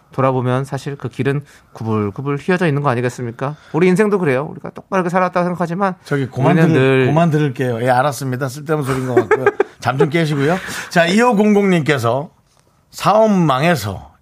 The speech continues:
Speaker 2: 일 년 동안 먹여 살렸더니 직장 구해서
Speaker 1: 어?
Speaker 2: 날 버리니?
Speaker 1: 어.
Speaker 2: 잘 먹고 잘 살아. 얼마나 잘 사는지 보자. 어제 헤어진 전 남친아." 하. 이오공공!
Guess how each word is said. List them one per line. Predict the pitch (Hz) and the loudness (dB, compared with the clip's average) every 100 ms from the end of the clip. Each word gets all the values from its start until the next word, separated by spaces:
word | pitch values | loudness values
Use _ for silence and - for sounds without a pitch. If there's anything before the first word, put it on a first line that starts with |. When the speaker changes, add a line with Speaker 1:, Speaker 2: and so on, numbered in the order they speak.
| - | -6
Speaker 2:
일 | 127 | -2
년 | 156 151 | -2 -2
동안 | - 165 139 | 0 0 0
먹여 | 120 120 123 | -2 -4 -4
살렸더니 | 123 117 98 107 90 87 - _ _ | -4 -4 -4 -8 -10 -12 -18 _ _
직장 | - 107 - 160 120 | -16 -8 -2 0 0
구해서 | 113 123 123 107 - _ | -4 -4 -4 -6 -8 _
Speaker 1:
어? | 175 240 220 143 | 2 2 2 0
Speaker 2:
날 | 120 | -2
버리니? | 120 104 107 156 208 - | -2 -4 -4 -4 -6 -6
Speaker 1:
어. | 127 139 127 120 120 - - _ | -2 -2 -2 -6 -10 -20 -20 _
Speaker 2:
잘 | - 117 | -8 -4
먹고 | 127 127 | -4 -4
잘 | 92 107 | -6 -4
살아. | 123 127 101 107 104 | -2 -2 -2 -6 -8
얼마나 | 113 131 151 | -4 0 0
잘 | 110 107 | 0 -2
사는지 | 123 143 139 | -2 -2 -6
보자. | 98 107 135 113 - _ | -6 -2 -2 -2 -10 _
어제 | 123 123 113 | -6 -4 -2
헤어진 | 131 127 117 104 | -2 -2 -2 -6
전 | 101 | -6
남친아." | 104 107 - - - _ - | -8 -10 -14 -14 -16 _ -18
하. | - - - - - - - _ _ - _ _ _ _ _ - - - - - - | -14 -12 -14 -18 -20 -20 -20 _ _ -20 _ _ _ _ _ -20 -20 -20 -20 -20 -10
이오공공! | 117 147 208 240 247 302 277 | 0 2 2 2 4 4 4